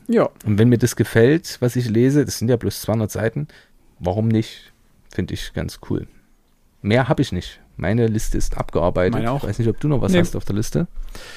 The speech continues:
Speaker 1: Das war's.
Speaker 2: Dann haben wir hart geschuftet und haben's aber geschafft.
Speaker 1: Wunderbar. Das war sehr ergiebig. Und was sagst du jetzt so abschließend? Belletristik oder Sachbuch? Was wird das für ein Herbst? Was hat's ein bisschen mehr in dein Herz geschafft?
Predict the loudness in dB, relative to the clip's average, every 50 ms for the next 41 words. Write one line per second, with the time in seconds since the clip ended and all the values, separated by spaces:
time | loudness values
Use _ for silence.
0 | -18 -20 -20 -18 -18 -14 -8 -6 -6 -2 0 0 0 0 0 -2 -2 0 2 4
1 | 4 4 4 4 2 2 4 4 4 4 4 4 2 2 4 2 2 2 2 2
2 | 4 6 6 6 6 6 4 4 4 2 2 4 4 4 4 2 2 2 2 0
3 | 0 0 -2 -4 -4 -4 -6 -6 -2 -2 0 0 2 2 2 0 -2 -4 -6 -6
4 | -6 -8 -8 -10 -10 -10 -8 -8 -8 -8 -10 -12 -14 -14 -14 -14 -12 -10 -6 -4
5 | -2 -2 -2 -2 -4 -4 -2 -4 -2 0 0 0 0 2 4 4 4 4 4 4
6 | 2 2 4 4 4 2 2 0 2 2 2 0 0 2 2 4 6 6 6 6
7 | 4 4 4 2 2 4 2 2 0 0 0 -2 0 0 2 0 0 -2 -4 -10
8 | -16 -18 -20 -20 -20 _ _ _ _ 2 4 4 2 2 0 0 0 0 0 0
9 | 2 4 4 6 6 4 4 2 0 0 0 -2 -2 -2 -4 -6 -8 -6 -6 -6
10 | -4 -4 -4 -4 -4 -4 -2 -2 -2 -2 -2 -4 -8 -12 -16 -16 -12 -10 -8 -8
11 | -4 -4 -4 -4 -4 -6 -8 -8 -8 -4 -2 0 0 2 2 4 4 4 4 4
12 | 4 2 0 -2 -4 -6 -6 -10 -12 -10 -10 -10 -10 -12 -14 -20